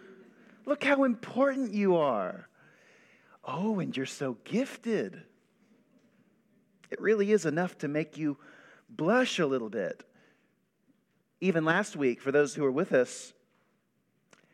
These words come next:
as we saw in chapter four, Paul encouraged us to live in unity and in harmony with one another. We got the feeling that he was speaking to us as an admirer, as a friend,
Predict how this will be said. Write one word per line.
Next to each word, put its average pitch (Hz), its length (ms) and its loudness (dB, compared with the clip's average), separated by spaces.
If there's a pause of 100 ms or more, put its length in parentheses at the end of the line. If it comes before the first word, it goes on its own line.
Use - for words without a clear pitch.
as 127 160 -4
we 147 80 -2
saw 151 260 4
in 131 100 2
chapter 143 320 0
four, 156 400 2 (140)
Paul 160 460 2
encouraged 143 720 0
us 127 300 2
to - 180 -6
live 135 580 2 (420)
in 143 200 -2
unity 139 580 -2
and 104 100 -6
in 117 120 -4
harmony 135 640 -2
with 90 180 -12
one 113 160 -10
another. 82 480 -14 (920)
We - 160 -8
got 220 220 0
the 220 80 0
feeling 185 380 2
that 165 100 0
he 185 140 -2
was 175 180 -2
speaking 170 440 -4
to 131 200 0
us 185 240 0
as 127 220 2
an 131 100 -2
admirer, 127 720 -4 (1000)
as 120 160 -6
a 120 40 -8
friend, 202 640 -2